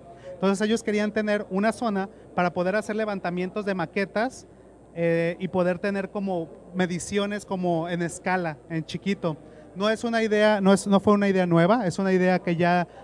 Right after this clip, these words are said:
había desarrollado la Universidad de Massachusetts. Entonces lo único que hice fue como que agarrarlo y replicarlo para ellos. De, incluso la Universidad de Massachusetts tenían como el software libre, pero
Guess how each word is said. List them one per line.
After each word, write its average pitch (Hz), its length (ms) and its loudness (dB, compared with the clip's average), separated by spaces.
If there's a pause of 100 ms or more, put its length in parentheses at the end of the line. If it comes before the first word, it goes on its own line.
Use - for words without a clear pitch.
(100)
había 175 180 4
desarrollado 170 560 4
la 180 80 6
Universidad 160 360 2
de 180 40 0
Massachusetts. 175 640 0 (220)
Entonces 190 240 2
lo 190 80 6
único 196 320 2
que 185 100 0
hice 190 220 0
fue 190 160 0
como 190 320 2
que 160 340 -4
agarrarlo 170 420 0
y 220 40 2
replicarlo 180 580 -4
para 160 260 0
ellos. 202 460 0 (340)
De, 165 160 4 (100)
incluso 185 340 0
la 196 60 6
Universidad 190 260 0
de 202 60 0
Massachusetts 185 420 -2
tenían 175 280 2
como 180 380 2 (420)
el 160 160 0
software 196 360 4
libre, 220 420 4
pero 175 640 4